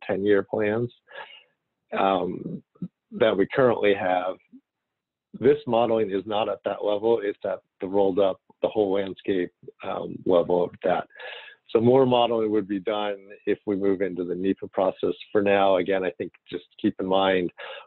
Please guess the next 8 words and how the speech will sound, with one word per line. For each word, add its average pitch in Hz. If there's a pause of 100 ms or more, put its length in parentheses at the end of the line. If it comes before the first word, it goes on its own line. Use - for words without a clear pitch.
we're 101
calling 104
it -
policy 101
level 90
timber 92
harvesting 92
model 90